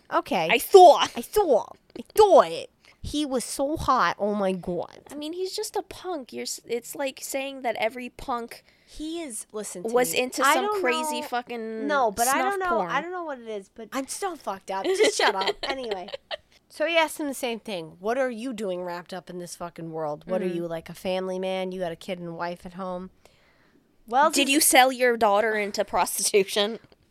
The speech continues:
Speaker 1: Wells is offended because Max asks him, "Do you get turned on by this shit? Like, what have you seen before?"
Speaker 2: That's
Speaker 1: And
Speaker 2: a very personal question.
Speaker 1: and he doesn't answer, and he looks at him, and he's like, "Oh, the devil is changing you already."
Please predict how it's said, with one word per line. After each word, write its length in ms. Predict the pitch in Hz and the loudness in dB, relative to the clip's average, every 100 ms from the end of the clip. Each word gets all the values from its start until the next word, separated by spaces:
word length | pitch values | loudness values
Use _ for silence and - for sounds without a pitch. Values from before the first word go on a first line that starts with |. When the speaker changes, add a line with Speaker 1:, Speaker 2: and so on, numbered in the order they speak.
| - | -16
Speaker 1:
Wells 340 | - 233 254 254 | 0 4 4 0
is 120 | 262 | -8
offended 640 | 220 - 302 349 185 170 180 _ _ _ _ _ | -8 -6 -4 -2 -4 -6 -12 _ _ _ _ _
because 380 | - 226 262 233 | -18 -8 -6 -6
Max 440 | 220 214 247 294 - | -8 -4 -4 -6 -10
asks 340 | 233 349 - - | -4 -4 -6 -8
him, 340 | 196 180 175 | -6 -6 -10
"Do 100 | 185 | -10
you 140 | 240 269 | -10 -6
get 200 | 254 254 | -4 -4
turned 260 | - 240 214 | -4 -4 -2
on 220 | 190 233 | -2 0
by 140 | 269 | -2
this 160 | 311 330 | -2 -6
shit? 380 | - 370 381 - _ - - - | -4 -4 -4 -8 _ -20 -20 -10
Like, 240 | 208 214 - | -8 -8 -10
what 320 | 175 208 254 | -16 -4 -4
have 200 | 269 285 | -2 -6
you 140 | 247 247 | -6 -8
seen 380 | - 302 294 233 | -6 -6 -4 -6
before?" 480 | 185 180 151 143 - _ - - | -10 -10 -10 -10 -16 _ -20 -18
Speaker 2:
That's 240 | 196 233 233 | -10 -4 -2
Speaker 1:
And 140 | 254 | 0
Speaker 2:
a 20 | 254 | 0
very 180 | 233 196 | 0 -2
personal 420 | - 180 - 160 | -4 -10 -10 -16
question. 240 | - - 269 | -10 0 2
Speaker 1:
and 120 | 277 | 2
he 100 | 294 | 0
doesn't 380 | 285 320 359 - | 0 0 -4 -8
answer, 460 | 214 262 294 - 240 | -4 -2 -2 -2 -4
and 100 | 208 | -4
he 80 | 208 | -8
looks 300 | 214 254 - | -8 -8 -6
at 100 | 233 | -6
him, 200 | 226 190 | -6 -6
and 100 | 190 | -6
he's 120 | 196 | -6
like, 180 | 190 185 | -6 -4
"Oh, 320 | 202 208 190 | 0 0 0
the 160 | 175 185 | -4 -10
devil 380 | 190 196 202 202 | -6 -6 -4 -8
is 140 | 202 | -8
changing 480 | - 220 190 185 190 | -10 -10 -10 -10 -8
you 120 | 185 | -6
already." 600 | 175 165 175 175 156 147 | -6 -6 -8 -8 -10 -14